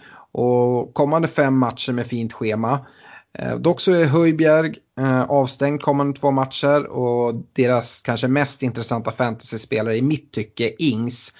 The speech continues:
har problem med en baksida och missar väl i alla fall helgens drabbning mot,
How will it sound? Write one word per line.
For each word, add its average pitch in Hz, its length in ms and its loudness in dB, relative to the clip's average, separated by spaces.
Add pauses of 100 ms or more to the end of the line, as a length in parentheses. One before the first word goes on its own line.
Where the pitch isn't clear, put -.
(200)
har 117 120 0
problem 117 360 0
med 113 80 -2
en 113 120 -2
baksida 127 800 0
och 113 120 2
missar 123 380 -2
väl 123 180 0
i 135 60 4
alla 147 220 4
fall 127 160 0
helgens 113 460 -2
drabbning 113 420 -4
mot, 110 220 -6